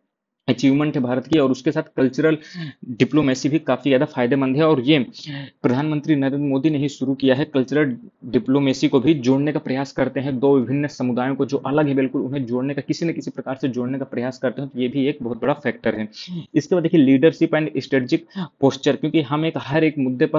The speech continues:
पहले हम दबते थे, हर एक मुद्दे पर अपना विचार देने थे, लेकिन आप देखेंगे भारत मुखर होकर अब जवाब भी देता है, अपना point of view भी रखने का प्रयास करता है। इसको देखिए,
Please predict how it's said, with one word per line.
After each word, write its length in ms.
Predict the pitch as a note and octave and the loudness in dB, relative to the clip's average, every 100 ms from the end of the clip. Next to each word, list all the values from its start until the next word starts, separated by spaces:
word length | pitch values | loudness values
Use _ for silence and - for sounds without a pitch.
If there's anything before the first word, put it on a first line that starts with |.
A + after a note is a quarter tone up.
| D3+ | 0
पहले 220 | B2+ C#3+ | 0 2
हम 240 | D3+ D#3 C#3+ | 2 0 0
दबते 280 | B2 A#2+ D3 | -2 0 -2
थे, 100 | C3+ | 0
हर 180 | C3 C#3 | 0 0
एक 100 | C3+ | -2
मुद्दे 220 | C3 C#3 | -2 -2
पर 140 | C#3+ B2+ A2+ - B2+ | -2 -4 -8 -6 -6
अपना 280 | - C#3+ D3+ A#2+ | -4 -2 -2 -2
विचार 320 | A#2+ C#3+ C3+ | 0 2 2
देने 200 | B2+ B2+ | 2 0
थे, 80 | C3 | 0
लेकिन 200 | C#3+ D#3 | 0 -2
आप 80 | |
देखेंगे 280 | C#3 C#3 D#3 | -4 -4 -4
भारत 340 | C3+ A#2+ D3 D3 | -4 -4 -4 -2
मुखर 300 | B2+ B2+ D#3 | -2 -2 -2
होकर 240 | C3+ C#3+ - | -2 -4 -2
अब 140 | E3 F3+ F#3+ - | -4 -6 -16 -10
जवाब 360 | A#2 C3 C3+ B2 | -4 -2 -2 0
भी 80 | D3 | 0
देता 220 | C3+ C#3 | 0 -2
है, 60 | - | -6
अपना 300 | - D3+ C#3 | -6 -6 -4
point 260 | B2+ C#3 C#3+ | -2 -2 -2
of 180 | B2+ | 0
view 160 | C3+ C3 | 0 2
भी 100 | D#3 | 2
रखने 280 | B2 B2 A#2+ | 0 -2 -2
का 80 | D3+ | 0
प्रयास 360 | B2+ B2+ D#3 | 2 0 0
करता 320 | - B2+ - A2+ | -4 -2 -2 -2
है। 200 | A2+ A2+ - - - D3+ A2+ - | -2 -4 -10 -12 -12 -14 -4 -2
इसको 200 | - D#3 | 2 4
देखिए, 240 | E3 | 4